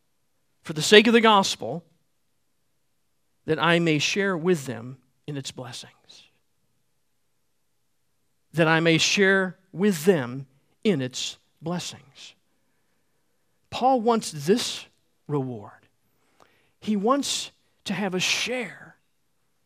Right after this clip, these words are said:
in the gospel. Paul wants to share in his salvation in the gospel. Paul wants to share in the salvation of the Jews and the Gentiles he's won to Christ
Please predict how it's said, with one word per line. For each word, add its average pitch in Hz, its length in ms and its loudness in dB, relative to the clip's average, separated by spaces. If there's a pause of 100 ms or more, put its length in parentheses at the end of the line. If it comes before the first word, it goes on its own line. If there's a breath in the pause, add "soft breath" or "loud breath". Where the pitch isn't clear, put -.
(180)
in 165 100 -10
the 220 80 -10
gospel. - 540 -12 (1800)
Paul 262 260 -6
wants 285 220 -6
to 277 100 -6
share 269 540 -6 (800)
in 277 120 -2
his 277 240 -4
salvation 127 600 -10
in 110 80 -18
the 127 80 -20
gospel. - 520 -18 (340 soft breath)
Paul 285 260 -8
wants 277 220 -6
to 277 100 -6
share 254 520 -6 (540)
in 262 80 -2
the 254 80 2
salvation 240 640 -2
of 196 120 -8
the 220 60 -10
Jews 233 520 -4
and 233 120 -2
the 214 60 -4
Gentiles 226 540 -2
he's 226 220 -2
won 226 280 -4
to 233 60 -8
Christ 254 480 -10